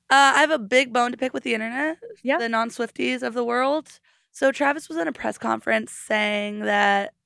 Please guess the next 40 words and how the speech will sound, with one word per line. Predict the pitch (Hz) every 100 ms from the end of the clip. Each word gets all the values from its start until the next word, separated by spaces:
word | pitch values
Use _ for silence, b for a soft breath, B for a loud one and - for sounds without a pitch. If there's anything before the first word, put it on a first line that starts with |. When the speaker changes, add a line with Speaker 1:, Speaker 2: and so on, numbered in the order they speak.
| -
Speaker 1:
w-, | 214 196 - _ _ _ _ -
the, | 233 226
the, | 226 226 220 214 -
the | 226 220
media | 226 240 247
was | 240
asking | - 202 226
Travis, | 208 202 196 196 -
"Will | 214 214
Taylor | - 196 202
make | 190 190
it | -
to |
the | 202
fo-, | 180 - - _ -
uh, | 226 214
Super | 262 220
Bowl?" | 196 208 - b b b
And | 226
he |
was | 233
like, | 220 -
"I'm | 226
gonna | 233
let | 233 226
the |
Super | 220 - 208 202
Bowl | 202 190 190
deal | 196 196
with | 196 196
that. | 190 190 - b b -
I | 220
think | 220 220
she's | 226 208
in | 208
Singapore. | 196 233 226 202 214 208 202 202 196 _ _ _ _ _ _ _ _ _
Maybe | 240 226 220 214
she's | - 208
in | 208
Tokyo. | 220 220 - 208 196 196 196 190